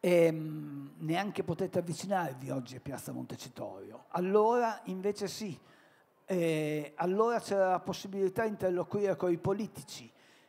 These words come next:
Ci, eh, riceve ad esempio Pertini, che allora era Presidente della Camera, non era ancora, eh, eh, Presidente della Repubblica.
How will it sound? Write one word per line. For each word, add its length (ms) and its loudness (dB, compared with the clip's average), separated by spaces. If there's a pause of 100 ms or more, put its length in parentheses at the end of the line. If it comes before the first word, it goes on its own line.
(180)
Ci, 480 -2
eh, 1200 0
riceve 520 4
ad 100 0
esempio 380 0
Pertini, 760 0
che 340 -2 (180)
allora 640 4
era 220 -2
Presidente 560 -6
della 140 -2
Camera, 460 0
non 220 -14
era 140 -10
ancora, 420 -4 (560)
eh, 260 -2
eh, 560 -4
Presidente 520 -6
della 120 -4
Repubblica. 640 -4